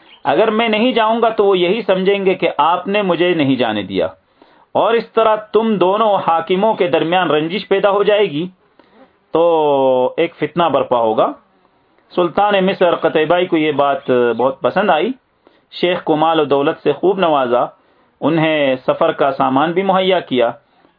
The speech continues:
ان کے ہاتھوں سلطان کو تحائف بھیجے اور انہیں بڑی عزت سے رخصت کیا۔ علامہ کورانی کو دوبارہ منصب قضا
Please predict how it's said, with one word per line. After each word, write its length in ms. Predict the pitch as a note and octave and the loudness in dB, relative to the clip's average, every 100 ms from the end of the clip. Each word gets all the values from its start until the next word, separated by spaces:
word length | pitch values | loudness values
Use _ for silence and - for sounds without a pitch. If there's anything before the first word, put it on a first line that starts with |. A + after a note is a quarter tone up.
| - | -4
ان 140 | E3+ | 0
کے 120 | - | 2
ہاتھوں 320 | D3+ D#3 G3 | 2 2 0
سلطان 460 | F#3 D#3 - E3 E3+ | 0 -2 0 0 0
کو 120 | D3+ | -2
تحائف 480 | - A#2+ C3 G3 F#3+ | -2 -2 0 0 -2
بھیجے 320 | D3+ C#3 B2+ C#3+ - _ _ - | -2 0 0 -2 -6 _ _ -4
اور 160 | C3 | -2
انہیں 240 | E3+ F3 F3+ | 0 0 0
بڑی 340 | F3 G3 F#3 | 2 2 0
عزت 260 | D3 G3+ F#3+ | 0 -2 0
سے 100 | E3 | 0
رخصت 420 | C#3+ - F3+ - | 0 -2 -6 -6
کیا۔ 260 | C#3+ C3+ F3+ - _ _ _ - | -2 0 -2 -6 _ _ _ -4
علامہ 360 | C3 E3 G#3 A3+ | -2 0 0 -2
کورانی 360 | G#3+ F#3+ G3 A3 | 0 0 0 -2
کو 120 | F#3+ | -2
دوبارہ 360 | F3 E3 E3+ F#3+ | -2 0 0 0
منصب 440 | E3+ D3+ - - | -2 -2 -2 0
قضا 240 | C#3+ C3+ | 0 0